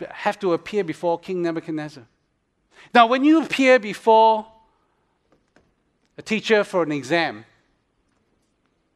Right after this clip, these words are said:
the worst thing that can happen to you is you didn't pass the exam, right? Here, these four men would have to appear before King Nebuchadnezzar. He would test them on their knowledge of Babylonian culture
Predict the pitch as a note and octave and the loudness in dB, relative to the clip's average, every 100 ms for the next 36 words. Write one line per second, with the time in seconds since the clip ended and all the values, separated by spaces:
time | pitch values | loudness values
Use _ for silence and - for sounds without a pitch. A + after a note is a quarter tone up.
0 | _ _ _ _ _ _ F3+ G#3+ A3 G3+ | _ _ _ _ _ _ 0 0 0 -4
1 | E3+ E3 E3 E3 F3 E3 D#3+ E3 D3 A#2+ | -2 -2 -2 -2 -8 -6 -4 -2 -4 -6
2 | C#3 D#3+ D#3+ A#2+ - - D#3 D3+ - C#3 | -8 -6 -8 -10 -16 -14 -8 -8 -10 -14
3 | B2 B2+ G#2 - _ _ C3+ _ _ _ | -12 -12 -12 -16 _ _ -20 _ _ _
4 | _ _ _ _ _ _ _ _ _ _ | _ _ _ _ _ _ _ _ _ _
5 | _ _ _ _ _ _ _ _ _ - | _ _ _ _ _ _ _ _ _ -4
6 | C#4 B3+ G3 E3+ A#3+ C4 - F#3+ G#3+ A3 | 2 4 2 -2 -4 -4 -8 -6 -2 0
7 | G#3+ G3+ E3 C3 D3+ D3 F#3 - F3+ F3 | 0 0 -2 -4 -8 -4 -4 -2 -4 -4
8 | - B3+ F#3+ - F#3 F3+ G3+ F#3+ F3 E3+ | -6 -4 -4 -2 0 0 -4 -4 -2 -2
9 | D#3 D3 D#3+ C#3 C#3 - - F#3+ E3 - | -6 -4 -4 -4 -8 -12 -12 -6 -6 -4
10 | G#3+ - A#3+ G3 D#3 D3+ E3 F3+ F#3 E3+ | -6 -4 -2 0 0 0 0 0 -2 -8
11 | A#2+ D3 C#3+ D3+ D3 D3 C#3+ B2+ - C3 | -6 -4 -2 -4 -4 -6 -10 -14 -14 -18